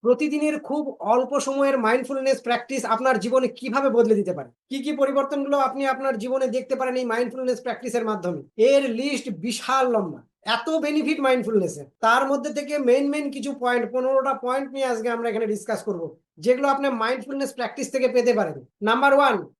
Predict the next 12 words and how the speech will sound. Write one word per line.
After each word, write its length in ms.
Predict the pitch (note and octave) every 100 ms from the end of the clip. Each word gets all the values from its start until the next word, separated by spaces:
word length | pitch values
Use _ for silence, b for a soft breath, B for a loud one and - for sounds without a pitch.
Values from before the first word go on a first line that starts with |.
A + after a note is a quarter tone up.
| G3
মানসিক 380 | G#3+ C#4+ C4+ D4 D4
চাপ 160 | C#4 C#4
কমায়। 320 | C4+ B3+ G3+ C#3 _ _ G3
নাম্বার 240 | A3 B3+ C#4+ D4
টু, 100 | B3+ D3+ - F#3 G3+
মানসিক 320 | C4+ C#4+ C#4+ C#4+
সুস্থতা 360 | C4+ C#4+ C#4+ C#4
উন্নত 240 | C4+ C#4 C#4 C4
করে। 160 | A#3+ D#3+ C3+ _ G3
নাম্বার 220 | A#3 C4 C#4
থ্রি, 160 | C4 C#4 G3 C3+ - _ F#3+
মনোযোগ 360 | A3+ C4 C#4+